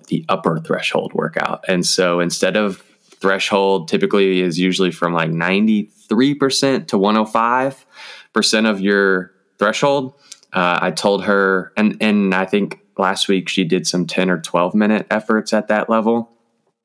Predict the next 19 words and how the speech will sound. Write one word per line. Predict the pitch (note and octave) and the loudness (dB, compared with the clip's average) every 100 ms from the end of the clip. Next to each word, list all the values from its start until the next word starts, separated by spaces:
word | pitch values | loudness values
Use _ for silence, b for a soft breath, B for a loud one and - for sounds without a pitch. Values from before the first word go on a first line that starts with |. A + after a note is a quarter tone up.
| _ - | _ -4
And | A2+ G2 | 0 2
I | F#2 | 2
was | F#2+ | 0
doing, | - G2 F#2+ F2+ | 2 2 2 0
when | F2+ | 0
I | F#2 | 0
did | F#2 | 2
it | F#2+ | 2
last | E2+ F#2+ - | 2 -2 0
week, | F#2+ | 0
I | F2+ | 0
did | F2 E2 | 0 -2
fifteen | F#2 F#2 A2 G#2 | -2 -2 0 2
minute | A2 G#2+ - - | 2 0 -4 -2
intervals. | A2 A2 A2+ A2+ - - B B B B B B _ - | 0 2 2 0 -2 -8 B B B B B B _ -2
So | G2+ | 0
this | F2 C3+ - | 2 2 2
week, | G2+ F2+ - _ _ | 2 2 -2 _ _
uh, | - F#2+ F#2 F2+ E2+ | -2 2 2 2 0